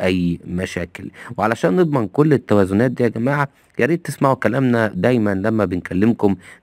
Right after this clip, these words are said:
في الروتين الشخصي بتاعنا في زيادة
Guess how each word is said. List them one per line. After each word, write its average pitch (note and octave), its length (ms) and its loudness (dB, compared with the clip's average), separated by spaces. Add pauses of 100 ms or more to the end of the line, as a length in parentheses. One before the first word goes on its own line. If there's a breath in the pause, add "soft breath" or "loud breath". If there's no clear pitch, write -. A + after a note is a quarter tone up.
في A2 260 0
الروتين F#2 560 0
الشخصي - 580 -6
بتاعنا G2 580 0
في G2+ 220 -2
زيادة F#2 440 -4